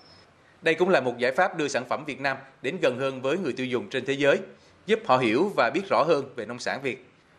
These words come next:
Cho phép người tiêu dùng truy cập, giám sát, kiểm tra hệ thống chuỗi cung ứng. Một khi người tiêu dùng quốc tế đặt niềm tin vào sản phẩm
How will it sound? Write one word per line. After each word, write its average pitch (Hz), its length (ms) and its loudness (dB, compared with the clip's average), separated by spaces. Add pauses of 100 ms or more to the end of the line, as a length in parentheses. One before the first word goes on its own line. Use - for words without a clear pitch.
(100)
Cho 156 120 4
phép 202 220 2
người 139 120 6
tiêu 139 120 2
dùng 127 300 0
truy 143 120 0
cập, - 260 2
giám 151 120 0
sát, 196 240 0
kiểm 131 180 -6
tra 139 140 2
hệ 113 120 0
thống 139 300 -2
chuỗi 120 80 -2
cung 139 160 -6
ứng. 170 180 -2 (400)
Một 156 160 2
khi 196 140 6
người 151 180 2
tiêu 170 140 2
dùng 143 180 0
quốc 175 160 0
tế 180 220 6 (240)
đặt 139 180 0
niềm 139 180 -2
tin 147 280 0
vào 127 220 4
sản 131 180 -4
phẩm 117 220 -2